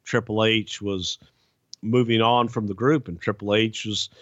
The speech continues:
doing other things. I mean, he's, he's involved in shit with The Rock now, and they're moving on into a singles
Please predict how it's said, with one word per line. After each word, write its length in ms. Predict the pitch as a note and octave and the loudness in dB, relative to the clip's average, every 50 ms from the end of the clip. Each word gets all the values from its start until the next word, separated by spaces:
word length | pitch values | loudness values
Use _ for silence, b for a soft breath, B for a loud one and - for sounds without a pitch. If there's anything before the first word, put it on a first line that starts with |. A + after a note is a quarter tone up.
| B B B B B _ G#2 | B B B B B _ -2
doing 260 | A2 A2+ A#2 A#2 A#2 | 0 2 2 2 2
other 220 | A2+ A#2 A#2+ A#2 | 2 2 0 -2
things. 480 | A2+ - C#3 D3 D3 C#3 A#2+ G2 F2+ F#2 | -2 -2 0 2 2 2 0 -2 -4 -6
I 40 | F2 | -6
mean, 180 | F2+ F2 F2+ | -4 -4 -4
he's, 400 | F#2 G2+ G2+ G#2 A2 G#2 - - - | -2 -2 -2 -2 -2 -4 -8 -10 -6
he's 260 | G#2 G#2 G2+ G2 A2 | -4 -4 -2 0 -2
involved 480 | G#2 G2+ G#2 A2 A2+ A#2 A#2+ A#2 A2+ | -2 0 2 2 2 2 2 0 0
in 120 | G#2+ G2+ G2 | -2 -2 -2
shit 280 | - - - A#2 G#2 | -2 0 0 0 0
with 140 | G2+ A2+ A2 | 0 -4 -2
The 80 | - G#2+ | -2 -2
Rock 400 | G2+ A2 A2+ A#2+ C3 C3 - - | 0 2 2 2 0 0 -2 -4
now, 460 | G#2+ G#2+ G#2+ A2 A2 A#2 A#2+ A2+ G#2+ | -2 0 2 2 2 2 2 2 2
and 200 | G2 F#2 F#2 F#2 F#2 b b b b b b b _ G#2 | 0 -2 -4 -6 -8 b b b b b b b _ -10
they're 140 | G2+ G2+ | -6 -4
moving 320 | G2 G2+ G#2 G#2+ G#2 G#2+ G#2+ | -2 0 0 0 0 0 0
on 260 | G#2+ G#2+ A2 A2 A2 | 2 4 4 4 4
into 360 | A2 A2 G#2+ - - A2 G#2+ | 2 2 0 0 0 0 0
a 40 | G2+ | 0
singles 760 | - - - B2+ C#3 D3+ D3 C#3 B2 A2+ G#2 - - - - | 0 0 0 0 2 2 2 0 0 0 0 0 -2 -4 -6